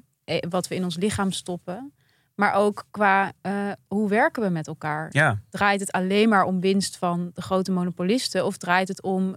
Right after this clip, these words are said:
Speaker 1: een, ehm, economie te creëren waarin bepaalde duurzame waarden gewoon kunnen worden nageleefd?
Speaker 2: Ja.
Speaker 1: En dat zie je wel heel erg, vind ik, aan jouw verhaal. Hoe dat gewoon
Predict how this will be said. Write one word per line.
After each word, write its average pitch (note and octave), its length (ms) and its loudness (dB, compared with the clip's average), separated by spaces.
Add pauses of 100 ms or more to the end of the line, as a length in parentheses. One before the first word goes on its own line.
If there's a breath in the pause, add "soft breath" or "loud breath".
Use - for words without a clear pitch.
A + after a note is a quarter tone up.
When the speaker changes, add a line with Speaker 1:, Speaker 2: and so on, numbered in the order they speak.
Speaker 1:
een, F#3+ 460 -4
ehm, F#3+ 440 -4 (420)
economie G#3 500 2
te A3 120 -6
creëren G3 460 0
waarin F#3+ 500 2 (140)
bepaalde F#3+ 500 2
duurzame G3 460 2
waarden F#3+ 340 4
gewoon G3 180 -4
kunnen G3+ 200 0
worden G3 220 -2
nageleefd? F3 840 -6 (140)
Speaker 2:
Ja. D#3+ 240 4
Speaker 1:
En G3 60 -6
dat G3 180 2
zie G3+ 160 0
je F#3 100 2
wel G3 200 4
heel F#3 220 4
erg, F3+ 200 4
vind F3+ 140 -4
ik, F3 120 -4
aan E3+ 120 -4
jouw E3+ 200 0
verhaal. F3 440 2
Hoe F#3+ 160 0
dat F3+ 180 0
gewoon F3 440 -4